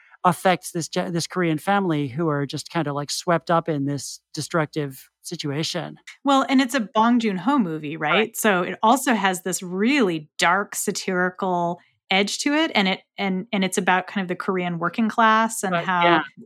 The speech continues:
Speaker 2: how the, and so it's just, it's got everything. Oh,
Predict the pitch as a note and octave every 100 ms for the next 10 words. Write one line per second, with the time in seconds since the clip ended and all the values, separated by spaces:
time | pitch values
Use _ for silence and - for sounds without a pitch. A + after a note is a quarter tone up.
0 | - G#3 F#3 G3+ A#3 A3+ A#3 G3 G3 G#3
1 | - D4 - C#4+ - G4 A#3 G3+ G#3+ -
2 | D3 D3+ G#3+